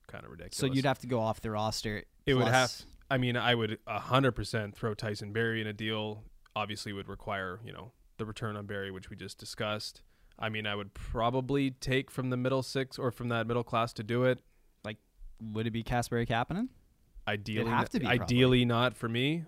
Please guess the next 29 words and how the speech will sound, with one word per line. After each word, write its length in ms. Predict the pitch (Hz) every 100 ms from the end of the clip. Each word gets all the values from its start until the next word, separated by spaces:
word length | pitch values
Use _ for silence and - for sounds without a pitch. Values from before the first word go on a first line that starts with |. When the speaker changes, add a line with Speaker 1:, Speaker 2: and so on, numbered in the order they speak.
| -
Speaker 1:
Uh, 380 | 110 104 101 95
you 120 | 107
could 120 | 110
probably, 300 | 110 123 139 131
you 60 | 113
can't 260 | 123 123
trade 220 | - 135 131
Johnsson 340 | 135 139 135
right 140 | 131
now, 160 | 131 135
or 80 | 110
you 100 | 104
can. 360 | - 110 123 139
Speaker 2:
You 100 | 160
can, 360 | 180 180 247 226
but, 100 | 143
like, 280 | 135 131 139
no 120 | 160
one's 120 | 175
gonna 140 | 165 151
trade 240 | 143 135
for 60 | 131
an 80 |
injured 240 | 123 113 98
player. 320 | 117 82 -
Speaker 1:
But 140 | 147 131
I 60 |
mean, 160 | 127
you, 60 | 120